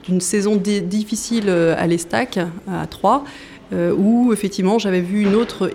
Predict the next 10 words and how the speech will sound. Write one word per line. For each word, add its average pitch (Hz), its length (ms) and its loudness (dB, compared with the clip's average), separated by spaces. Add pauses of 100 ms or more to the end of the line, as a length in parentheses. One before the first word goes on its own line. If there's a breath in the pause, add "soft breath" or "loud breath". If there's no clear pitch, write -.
(120)
facette 208 500 -2 (180)
de 180 160 -2
la 170 160 0
femme 196 360 0
du 170 100 -6
sportif, - 760 -6
où 185 80 -4
vous 175 160 -6
êtes, 180 200 -4
euh, 160 200 0